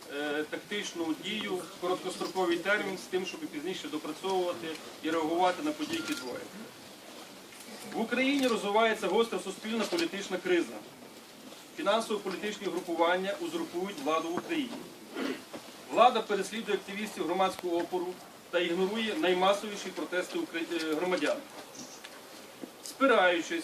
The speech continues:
на вимоги учасників протестів на Євромайданах України та маючи намір об'єднати український народ,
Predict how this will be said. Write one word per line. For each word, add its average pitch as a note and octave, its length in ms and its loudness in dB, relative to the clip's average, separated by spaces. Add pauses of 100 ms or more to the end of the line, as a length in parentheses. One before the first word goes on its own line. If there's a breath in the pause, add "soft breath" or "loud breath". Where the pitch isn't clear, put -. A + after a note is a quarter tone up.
(160)
на D3+ 100 -2
вимоги G#3+ 540 4
учасників G3+ 540 0
протестів E3 580 0
на E3 100 2 (260)
Євромайданах G3 680 4
України C#3+ 520 2 (720)
та - 100 4
маючи B3 460 4
намір G#3+ 500 4
об'єднати F#3 600 4
український G3+ 640 0
народ, E3+ 360 4